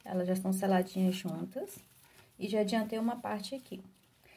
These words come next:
Pro lacinho de cima, também adiantei uma parte, que o procedimento é igual.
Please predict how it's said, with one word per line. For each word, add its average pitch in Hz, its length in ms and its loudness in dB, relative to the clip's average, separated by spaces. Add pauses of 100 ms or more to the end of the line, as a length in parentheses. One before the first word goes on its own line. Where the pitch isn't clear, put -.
(320)
Pro 262 120 8
lacinho 254 420 10
de 294 120 0
cima, 262 480 6 (680)
também 226 260 2
adiantei 226 320 2
uma 254 140 2
parte, 214 380 -2
que - 80 -4
o - 20 -2
procedimento 196 680 6
é 208 80 2
igual. 220 460 4